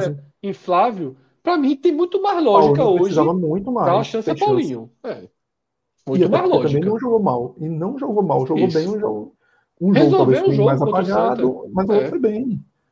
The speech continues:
Speaker 1: O outro foi bem.
Speaker 2: E não é pra ser
Speaker 1: Então
Speaker 2: titular, é pra quinze, até pode até vir
Speaker 1: É,
Speaker 2: a ser
Speaker 1: exato.
Speaker 2: titular. Mas entra ali, bota no joguinho. Até
Speaker 1: Não tá,
Speaker 2: porque
Speaker 1: não
Speaker 2: é
Speaker 1: tá
Speaker 2: a
Speaker 1: rodando?
Speaker 2: posição que não tem ninguém,
Speaker 1: É,
Speaker 2: porra. É a
Speaker 1: exato.
Speaker 2: posição que não tem ninguém, né?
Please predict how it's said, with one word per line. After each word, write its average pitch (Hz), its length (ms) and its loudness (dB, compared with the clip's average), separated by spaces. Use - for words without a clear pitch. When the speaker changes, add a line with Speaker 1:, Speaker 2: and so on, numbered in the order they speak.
Speaker 1:
O 202 100 0
outro 151 220 4
foi 247 100 0
bem. 135 320 -2
Speaker 2:
E 330 100 2
não 285 120 2
é 320 80 2
pra 392 140 -2
ser 339 100 -2
Speaker 1:
Então - 120 0
Speaker 2:
titular, 147 440 -4
é 196 120 -4
pra 220 160 -4
quinze, 185 480 -4
até 185 240 0
pode 233 260 0
até 240 300 0
vir 185 220 0
Speaker 1:
É, - 40 4
Speaker 2:
a 427 60 -2
ser 359 100 -4
Speaker 1:
exato. 339 120 -6
Speaker 2:
titular. 339 460 0
Mas 311 220 0
entra 359 240 2
ali, 359 380 2
bota 311 260 0
no 320 120 -4
joguinho. 240 560 -4
Até 214 200 0
Speaker 1:
Não 196 80 0
tá, 226 80 4
Speaker 2:
porque - 140 0
Speaker 1:
não 165 100 2
Speaker 2:
é - 40 0
Speaker 1:
tá 247 80 6
Speaker 2:
a - 20 6
Speaker 1:
rodando? - 280 4
Speaker 2:
posição 196 380 2
que 320 100 0
não 320 120 0
tem 330 140 2
ninguém, 339 340 2
Speaker 1:
É, - 20 -6
Speaker 2:
porra. 135 460 -2
É 196 40 -2
a - 20 0
Speaker 1:
exato. 175 120 0
Speaker 2:
posição 147 280 -2
que 156 80 -8
não 175 100 -6
tem 180 120 -2
ninguém, 214 340 -2
né? 156 160 -8